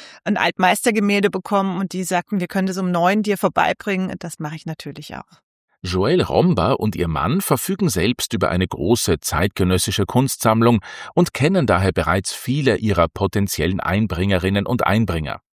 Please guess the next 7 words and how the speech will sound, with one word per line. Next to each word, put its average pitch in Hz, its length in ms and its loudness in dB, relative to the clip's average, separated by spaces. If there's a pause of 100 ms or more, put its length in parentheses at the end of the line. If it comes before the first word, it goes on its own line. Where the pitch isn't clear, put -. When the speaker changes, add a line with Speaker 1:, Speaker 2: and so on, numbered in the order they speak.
(760)
Speaker 2:
Wird 110 320 2
ihr 110 180 2
ein 92 200 0
Werk 98 360 0
zur 107 140 2
Begutachtung 110 720 0
angeboten, 175 720 2